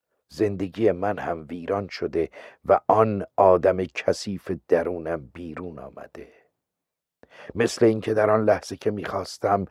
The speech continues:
سریاس چرکین را بکشم، زنده می‌شود. مرگ دلشیشه مرگ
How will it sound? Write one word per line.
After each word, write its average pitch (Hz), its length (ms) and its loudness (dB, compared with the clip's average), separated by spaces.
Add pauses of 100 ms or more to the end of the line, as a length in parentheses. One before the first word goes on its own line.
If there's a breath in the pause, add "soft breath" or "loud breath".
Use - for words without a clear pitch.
(220 loud breath)
سریاس 101 680 0
چرکین 95 640 2
را 92 180 2
بکشم، 87 680 -6
زنده 82 480 -6
می‌شود. 73 680 -12 (1800 soft breath)
مرگ 107 360 2
دلشیشه 107 680 0 (400 soft breath)
مرگ 110 520 6